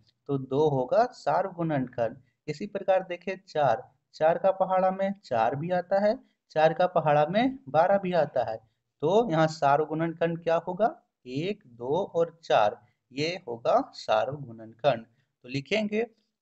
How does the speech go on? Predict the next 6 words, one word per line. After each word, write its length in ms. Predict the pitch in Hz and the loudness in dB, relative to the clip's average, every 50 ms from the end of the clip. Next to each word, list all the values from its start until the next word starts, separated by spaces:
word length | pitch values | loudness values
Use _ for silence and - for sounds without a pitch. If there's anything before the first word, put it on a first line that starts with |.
| _ _ _ _ _ | _ _ _ _ _
चार 500 | - 143 143 143 151 175 202 220 240 240 - - - | 0 4 4 4 4 4 2 2 0 0 -2 -2 2
और 340 | 147 143 147 160 190 208 226 208 | 2 4 4 2 0 -2 -6 -8
बारह 560 | 143 120 123 123 117 117 120 127 151 185 208 214 | -4 -2 0 2 2 2 2 2 0 -2 -2 -2
के 460 | 214 _ _ _ 143 147 160 190 208 | -6 _ _ _ -8 -6 -6 -4 -6
सार्वगुणनखंड 1200 | 208 - - - 113 113 117 131 170 175 156 135 131 120 120 123 120 120 - - 143 170 208 214 247 | -8 -8 -4 -2 0 0 2 0 0 -2 -4 -4 -6 -4 -4 -6 -8 -10 -6 -4 -4 -2 0 0 -2
एक, 840 | 247 - _ _ _ _ _ 127 120 127 147 175 208 220 - | -2 -4 _ _ _ _ _ -4 -2 -2 0 0 -2 -2 -4